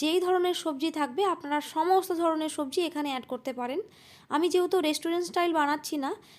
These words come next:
ঘরোয়াভাবে বানাবো, সেজন্য আমার বাড়িতে গাজর, ক্যাপসিকাম,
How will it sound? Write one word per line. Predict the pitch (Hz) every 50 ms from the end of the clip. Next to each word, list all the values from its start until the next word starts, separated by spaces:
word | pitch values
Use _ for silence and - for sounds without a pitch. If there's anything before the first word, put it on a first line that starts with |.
| - _ -
ঘরোয়াভাবে | - 262 277 285 302 320 339 339 339 311 320 302
বানাবো, | 294 277 269 262 262 294 392 415
সেজন্য | 403 - 311 269 247 285 285 - 302 381 453 440 - - - - _ _
আমার | - - 269 285 330 349
বাড়িতে | 349 339 330 311 320 - 311 403 415 294 233
গাজর, | 269 262 262 233 269 302 359 415 427 -
ক্যাপসিকাম, | - 294 269 269 - - 302 294 294 - 285 294